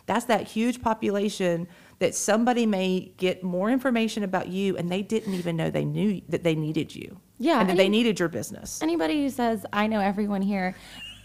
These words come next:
Speaker 2: is crazy. We are a town of, uh, an
Speaker 1: And
Speaker 2: Air Force base, first of all.
Speaker 1: And we're
Speaker 2: <laughs>
Speaker 1: growing.
Speaker 2: And we're growing at a crazy rate.
Speaker 1: Which is awesome. We love that. But
Speaker 2: So you don't. And one thing that y'all do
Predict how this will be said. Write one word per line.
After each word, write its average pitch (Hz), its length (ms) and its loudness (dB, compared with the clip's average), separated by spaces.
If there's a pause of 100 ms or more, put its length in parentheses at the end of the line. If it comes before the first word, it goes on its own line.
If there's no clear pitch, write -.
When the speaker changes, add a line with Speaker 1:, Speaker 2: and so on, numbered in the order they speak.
Speaker 2:
is 302 180 -6 (140)
crazy. 403 380 2
We 277 200 2
are 285 80 4
a 285 140 2
town 302 520 0 (120)
of, 233 500 2
uh, 214 240 2
an - 100 4
Speaker 1:
And 196 60 2
Speaker 2:
Air 277 140 2
Force 208 240 2
base, 185 240 -2
first 214 240 0
of 180 80 2
all. 175 180 6
Speaker 1:
And 233 140 6
we're 233 140 6
Speaker 2:
<laughs> 185 180 -4
Speaker 1:
growing. 294 540 6
Speaker 2:
And 294 140 6
we're 277 120 6
growing 285 760 2 (160)
at 247 120 6
a 233 80 2
crazy 277 680 2
rate. 185 500 2
Speaker 1:
Which 214 140 4
is 214 200 4
awesome. 175 720 0
We 196 100 2
love 165 260 -2
that. 170 320 -2
But 165 280 -2
Speaker 2:
So 277 80 6
you 277 180 2
don't. 233 340 4
And 220 180 2
one 240 160 4
thing 262 140 4
that 220 140 4
y'all 214 140 4
do 214 240 0